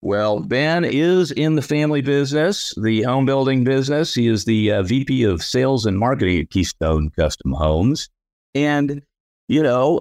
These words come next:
obviously, he is the next generation in this business. Uh, his parents gave away the <laughs> company. He, one of the questions we get a lot from, uh, the few people that we know that have given away most of it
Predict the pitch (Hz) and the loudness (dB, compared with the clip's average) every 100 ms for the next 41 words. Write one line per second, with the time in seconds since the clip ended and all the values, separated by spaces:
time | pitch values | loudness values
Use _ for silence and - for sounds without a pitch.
0 | - 120 131 135 127 - 131 131 127 127 | -2 0 2 0 0 0 0 2 2 2
1 | 127 - 123 123 113 107 110 117 127 113 | 2 2 2 2 2 0 -2 0 0 0
2 | 120 120 117 117 113 107 123 123 120 120 | 0 0 0 0 0 -2 0 0 0 0
3 | 120 113 - - _ _ _ _ - 95 | 0 -2 -8 -12 _ _ _ _ -4 0
4 | 95 107 92 - 123 113 - 107 104 98 | 2 0 -2 -2 0 0 0 0 2 2
5 | 143 147 143 - - 143 233 151 143 139 | 2 0 -2 -2 -4 -4 -4 0 0 0
6 | 139 135 135 - _ _ _ 127 151 143 | 2 2 0 -4 _ _ _ -2 0 0
7 | 131 139 131 131 113 123 123 123 123 123 | 0 -2 0 0 0 2 2 2 2 0
8 | 135 120 113 113 110 113 113 104 127 110 | -2 -2 0 2 2 2 0 0 -2 0
9 | 135 120 113 120 117 117 117 101 95 120 | 0 0 0 0 2 2 2 0 -2 -2
10 | 113 117 117 117 113 _ _ - 131 131 | 0 0 0 -2 -6 _ _ -4 -2 -2
11 | - 127 123 127 - | -2 0 0 0 -4